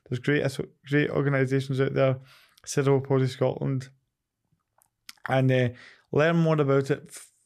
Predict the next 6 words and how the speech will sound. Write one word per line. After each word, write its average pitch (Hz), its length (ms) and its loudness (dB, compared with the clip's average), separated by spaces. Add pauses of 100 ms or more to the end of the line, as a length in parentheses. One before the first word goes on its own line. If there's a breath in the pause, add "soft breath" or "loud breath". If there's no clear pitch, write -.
(140)
for 160 220 0
yourself 143 480 0 (140)
to - 120 -8
make 147 260 0
this 143 220 -2 (260)
world 139 500 0